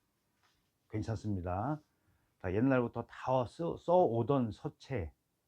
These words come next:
이런 걸 가지고 말씀드리는 거예요. 근거가 있는 거니까 걱정 말고 그냥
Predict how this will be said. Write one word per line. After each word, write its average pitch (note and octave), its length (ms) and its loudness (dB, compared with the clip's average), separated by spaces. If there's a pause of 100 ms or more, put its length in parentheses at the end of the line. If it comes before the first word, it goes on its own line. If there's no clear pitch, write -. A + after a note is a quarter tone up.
(180)
이런 B2+ 200 2
걸 A#2 100 2
가지고 G#2+ 400 -6
말씀드리는 F#2+ 680 -6
거예요. F2+ 320 -6
근거가 B2 440 0
있는 G#2+ 300 0
거니까 G2 500 0 (1080)
걱정 B2+ 340 -2
말고 F#2+ 300 0
그냥 F#2+ 420 -2